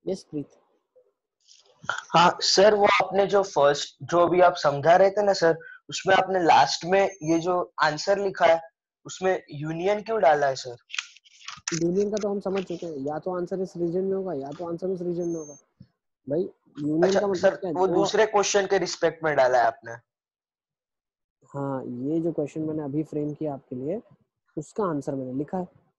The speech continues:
Speaker 2: अच्छा।
Speaker 1: होगा क्या? या तो नंबर इस फर्स्ट इंटरवल में होगा, या तो नंबर सेकंड इंटरवल में होगा। अब फर्स्ट इंटरवल का आंसर ये है,
Speaker 2: हम्म।
Speaker 1: सेकंड इंटरवल का आंसर ये है। अब नंबर दोनों में एक साथ तो नहीं हो सकता,
Speaker 2: हाँ।
Speaker 1: एक पॉइंट में।
Speaker 2: ओके,
Speaker 1: ठीक है?
Speaker 2: सर। यस, सर।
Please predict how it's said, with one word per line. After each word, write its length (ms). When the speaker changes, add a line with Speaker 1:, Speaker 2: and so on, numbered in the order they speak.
Speaker 2:
अच्छा। 160
Speaker 1:
होगा 200
क्या? 200
या 200
तो 120
नंबर 340
इस 140
फर्स्ट 260
इंटरवल 300
में 100
होगा, 300
या 160
तो 120
नंबर 240
सेकंड 260
इंटरवल 260
में 120
होगा। 220
अब 80
फर्स्ट 280
इंटरवल 320
का 100
आंसर 300
ये 160
है, 60
Speaker 2:
हम्म। 100
Speaker 1:
सेकंड 340
इंटरवल 240
का 100
आंसर 240
ये 160
है। 120
अब 80
नंबर 280
दोनों 240
में 120
एक 80
साथ 220
तो 60
नहीं 120
हो 100
सकता, 260
Speaker 2:
हाँ। 240
Speaker 1:
एक 140
पॉइंट 220
में। 80
Speaker 2:
ओके, 200
Speaker 1:
ठीक 60
है? 140
Speaker 2:
सर। 160
यस, 180
सर। 60